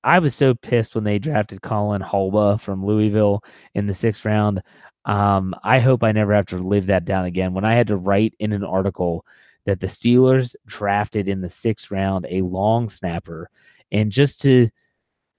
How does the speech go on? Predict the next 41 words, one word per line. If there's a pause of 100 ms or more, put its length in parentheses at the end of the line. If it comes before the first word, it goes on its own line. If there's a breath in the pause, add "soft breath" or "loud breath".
(120)
I
felt
what
the
fans
felt
when
they
read
it (100)
was, (580)
"Are
you
serious? (200)
Like,
did
this
really
just
happen?" (420)
It's
a
good
way
to
end
the
show,
Reed. (400)
Thank
you
for
that.
<laughs>
I
was
gonna
end
the
show
anyways.